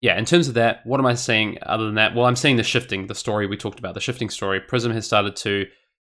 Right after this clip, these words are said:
you know, really start to com-, come in and combat, um, Bravo Star of the Show. Viserai is still there and winning games and winning events, but maybe the percentage talks to just how complicated that deck is.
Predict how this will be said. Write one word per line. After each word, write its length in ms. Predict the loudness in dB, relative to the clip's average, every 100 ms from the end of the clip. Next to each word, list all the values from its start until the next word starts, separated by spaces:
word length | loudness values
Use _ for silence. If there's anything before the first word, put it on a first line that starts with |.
| -4
you 80 | 0
know, 160 | 0 -2
really 360 | 0 4 2
start 240 | 4 4 2
to 60 |
com-, 260 | -2 -6 -6
come 140 | -6 -4
in 80 | -4
and 80 | -4
combat, 440 | -4 0 2 0 -4 _ _
um, 420 | -6 -4 -4 -6 0
Bravo 220 | 0 0
Star 160 | -2 -2
of 60 |
the 40 | 0
Show. 200 | -2 -2
Viserai 580 | -2 -2 2 6 6
is 80 | 6
still 240 | 0 -2 0
there 220 | 0 0
and 260 | -2 -4
winning 300 | 0 2 2
games 280 | 2 0 -2
and 140 | -6 -4
winning 200 | 0 0
events, 360 | 2 0 -2
but 240 | -4 -6 0
maybe 280 | 0 2
the 100 | -2
percentage 340 | -6 -6 -6 -6
talks 240 | -8 -10
to 80 | -14
just 180 | -16 -6
how 200 | -4 -4
complicated 480 | -8 -10 -6 -6 -6
that 140 | -10
deck 200 | -10 -6
is. 280 | -6 -8